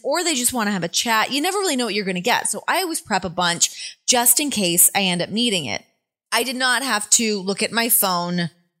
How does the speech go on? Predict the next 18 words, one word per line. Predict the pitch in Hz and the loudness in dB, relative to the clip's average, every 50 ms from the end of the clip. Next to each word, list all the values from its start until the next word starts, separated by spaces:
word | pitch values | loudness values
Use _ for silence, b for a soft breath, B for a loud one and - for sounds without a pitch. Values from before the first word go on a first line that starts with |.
| _ _ - | _ _ -4
for | - - - 233 247 247 240 | -4 -4 -2 -2 -2 -2 -2
one | 220 208 214 214 214 208 208 202 - - | -2 -2 -2 -2 -2 -2 -2 0 4 4
single | - - - 202 190 190 170 170 170 | 6 6 4 2 0 0 0 -2 -2
thing | - - 165 151 143 135 135 156 - _ _ _ _ _ _ - | -2 -2 -2 -2 -2 -2 -4 -6 -6 _ _ _ _ _ _ -4
during | 208 208 208 208 | -2 -2 0 2
this | 202 185 - | 4 4 4
interview | 196 185 180 170 160 165 160 | 4 2 0 0 0 0 -2
with | 156 160 - | -2 -4 -4
Chris. | - 175 160 156 - | -2 -2 0 2 2
Literally, | 208 233 247 262 285 277 262 262 254 | 2 2 0 0 0 0 0 0 0
as | 233 - | 2 2
soon | - 262 262 262 | 2 0 0 0
as | 262 226 | 0 0
the | 269 226 | 2 2
red | 226 220 208 190 | 0 -2 0 0
light | 202 202 190 151 | 0 0 0 -2
went | 202 220 214 | -2 0 0
on | 214 214 220 220 226 233 | 2 2 2 0 -2 -4